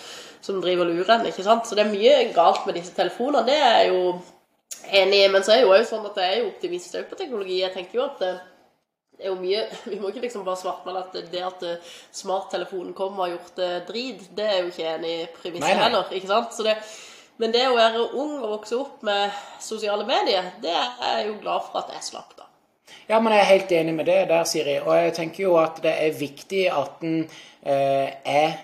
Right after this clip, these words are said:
Speaker 2: litt, eh, forsiktig med hvordan en ordlegger seg, og jeg tror ikke det er sånn at det bare er mobile datamaskiner som er problemet. Det handler selvfølgelig konkret klart om bruken, og om ø,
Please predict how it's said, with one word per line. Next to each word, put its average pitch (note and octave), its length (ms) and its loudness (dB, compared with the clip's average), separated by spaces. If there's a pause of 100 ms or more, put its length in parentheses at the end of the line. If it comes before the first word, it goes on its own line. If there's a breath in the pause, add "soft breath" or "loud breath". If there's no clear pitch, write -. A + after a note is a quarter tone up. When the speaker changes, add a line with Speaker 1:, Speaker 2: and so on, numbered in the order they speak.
Speaker 2:
litt, D3+ 440 -8
eh, C#3 400 4
forsiktig E3+ 540 -4
med C#3+ 120 -2
hvordan D3 420 2
en C#3+ 200 -4
ordlegger D3 500 0
seg, D#3 200 4
og C#3 100 6
jeg C#3+ 100 2
tror F3 360 2
ikke E3+ 260 -2
det D#3 120 4
er C#3+ 200 0
sånn D3 340 -4
at C#3 260 -6 (300 loud breath)
det - 200 0
bare B2 580 4
er C#3+ 360 4 (220 loud breath)
mobile D3 480 0
datamaskiner D3+ 680 4
som D#3 160 -4
er D#3 60 -2
problemet. F#3+ 640 0
Det D3 80 4
handler D#3 380 -2
selvfølgelig D#3 640 -2 (380 loud breath)
konkret F3+ 1040 -2
klart E3 400 6
om C#3 160 -6
bruken, D#3 640 2 (300 loud breath)
og E3+ 500 6
om D#3 220 2 (100)
ø, D#3+ 140 6